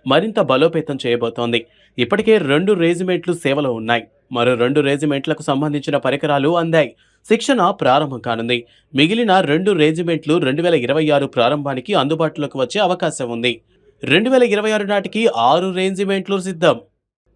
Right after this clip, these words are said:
భారత ప్రభుత్వం రెండు వేల ఇరవైలో పినాకా లాంచర్ల కోసం రెండు వేల ఐదు వందల ఎనభై కోట్ల రూపాయల విలువైన ఒప్పందాన్ని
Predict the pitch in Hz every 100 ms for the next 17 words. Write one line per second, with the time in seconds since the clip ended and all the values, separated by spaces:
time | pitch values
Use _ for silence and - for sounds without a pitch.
0 | _ _ _ - 127 156 214 254 247 190
1 | 156 - 151 156 156 196 160 123 165 147
2 | 139 - 175 196 202 208 131 139 160 160
3 | 143 123 120 208 156 _ _ - 160 226
4 | 220 202 143 156 170 160 165 131 127 160
5 | 160 147 147 127 139 165 143 120 143 147
6 | 120 98 131 123 120 123 220